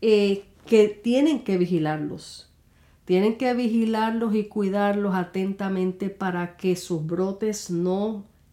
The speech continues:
crezcan fuera de temporada.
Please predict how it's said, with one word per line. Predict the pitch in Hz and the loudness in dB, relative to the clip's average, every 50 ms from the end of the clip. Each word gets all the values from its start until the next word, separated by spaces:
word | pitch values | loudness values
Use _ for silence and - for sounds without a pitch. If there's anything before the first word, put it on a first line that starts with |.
| _ _ | _ _
crezcan | - 185 185 202 220 233 226 - - - - - 180 160 151 160 180 175 _ _ _ _ _ _ _ _ _ _ _ _ _ _ _ _ _ | -6 -2 0 0 0 0 -2 -6 -16 -16 -14 -10 -8 -8 -8 -8 -10 -14 _ _ _ _ _ _ _ _ _ _ _ _ _ _ _ _ _
fuera | - - - 180 175 170 175 175 185 190 | -16 -8 -2 0 2 2 2 2 0 0
de | 190 202 196 190 196 196 196 - - - | 0 0 0 0 0 -2 -4 -8 -8 -2
temporada. | 202 202 208 208 208 202 - - 185 175 170 170 170 170 165 156 151 147 151 | 0 0 0 0 0 -4 -4 -2 0 0 2 2 0 0 -2 -2 -4 -6 -10